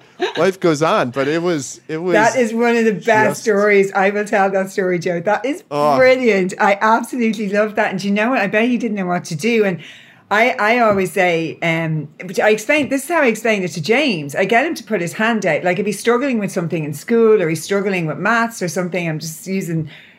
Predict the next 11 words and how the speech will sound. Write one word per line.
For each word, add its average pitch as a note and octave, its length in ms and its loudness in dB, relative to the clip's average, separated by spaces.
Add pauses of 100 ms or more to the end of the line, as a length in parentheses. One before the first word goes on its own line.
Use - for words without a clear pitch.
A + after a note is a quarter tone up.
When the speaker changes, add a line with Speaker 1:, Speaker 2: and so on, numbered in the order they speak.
(100)
Speaker 2:
today, G#3 480 2
and F#3+ 160 0
I F#3+ 140 0
say, F#3+ 220 0
"Put A3 260 -2
your B3 80 -2
hand B3+ 320 0
out." A#2 320 -6 (360)
And F#3 160 0
I F#3+ 100 0
said, F3 340 0